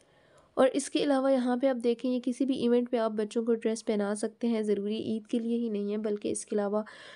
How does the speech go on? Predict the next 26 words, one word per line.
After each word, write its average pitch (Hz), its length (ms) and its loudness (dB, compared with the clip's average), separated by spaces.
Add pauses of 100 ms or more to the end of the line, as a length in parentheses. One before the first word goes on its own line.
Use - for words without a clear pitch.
(140)
जो, 226 260 6
अ, - 360 -4
इवेंट 214 320 0
होते 220 240 -2
हैं 226 140 2
वहाँ 208 180 -2
पे 226 120 -4
भी 240 100 0
आप 233 180 0
लोग 226 120 0
इनको 226 220 -2
पहना 226 320 0
सकते 226 360 -4
हैं। 226 200 0
यहाँ 214 300 -2 (100)
पे 233 60 -2
ये 214 140 0
वाला 220 160 0
ड्रेस 214 340 -2
डिज़ाइन 214 380 -2
देखें, 208 380 -2
बहुत 208 300 -4
ही 226 80 -4
यूनिक 208 400 0
ड्रेस 220 300 -4
है। 220 180 -2